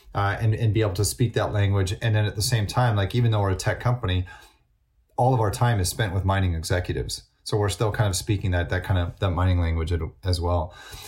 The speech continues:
One, one of the things that, that you brought up, P dach. So P dach is a forty thousand person, it's the biggest mining conference, and forty thousand people descend on sort of the Toronto Convention Centre once a year to go and,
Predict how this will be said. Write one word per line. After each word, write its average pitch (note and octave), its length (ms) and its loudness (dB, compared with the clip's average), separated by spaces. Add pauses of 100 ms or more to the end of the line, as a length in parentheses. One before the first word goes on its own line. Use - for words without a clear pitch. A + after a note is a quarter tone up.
(140)
One, D3 160 2
one D3 200 2
of D#3+ 80 2
the C3 80 0
things C#3 160 4
that, B2 220 2
that A2+ 280 -2
you A#2 120 2
brought G#2+ 200 2
up, G#2+ 140 -2
P C3 160 4
dach. G2 280 0
So G2+ 180 -2
P C3 180 0
dach A2+ 220 0
is F#2+ 80 0
a F#2+ 80 0
forty G#2 280 0
thousand G2 480 0
person, G2 360 -2
it's F2 100 -6
the G#2 60 0
biggest G2+ 280 0
mining G2 220 0
conference, F2 420 -4
and F2+ 180 0 (280)
forty B2+ 220 2
thousand A2 360 2
people F#2+ 480 0 (200)
descend G#2+ 420 2
on G2 160 2
sort G2 140 -2
of F2+ 60 -2
the F2+ 60 0
Toronto G2+ 320 0
Convention F#2+ 440 0
Centre F2+ 260 -2
once E2+ 240 -4
a F2+ 40 2
year E2+ 360 -2 (300)
to A2+ 100 0
go G2+ 240 2
and, F2+ 300 2